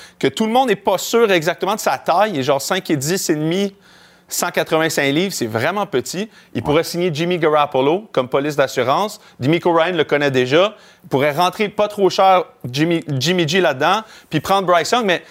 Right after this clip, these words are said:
Speaker 1: surtout, la rhétorique derrière ça, c'est que l'année prochaine, t'as Drake May de North Carolina, puis t'as Caleb Williams de U S C qui s'en viennent dans le
Speaker 2: Ouais,
Speaker 1: repêchage.
Speaker 2: ouais.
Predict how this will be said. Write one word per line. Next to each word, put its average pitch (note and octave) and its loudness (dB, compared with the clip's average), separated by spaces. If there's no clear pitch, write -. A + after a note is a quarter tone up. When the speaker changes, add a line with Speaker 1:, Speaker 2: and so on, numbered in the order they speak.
Speaker 1:
surtout, - -2
la G3 2
rhétorique F3+ 0
derrière C#3+ 0
ça, G3 -4
c'est - -4
que B2+ -4
l'année G3 -2
prochaine, F3 -2
t'as A#2 0
Drake D3+ 0
May E3+ 0
de C#3+ -2
North C3+ -2
Carolina, B2+ 0
puis A#2+ -4
t'as B2 -2
Caleb F3 0
Williams C#3+ 0
de B2+ -2
U B2 0
S A2+ -6
C A#2+ -4
qui - -12
s'en A#2 -4
viennent B2 -2
dans A#2+ 0
le A2+ -2
Speaker 2:
Ouais, G#2+ 2
Speaker 1:
repêchage. C#3+ -2
Speaker 2:
ouais. F2+ -4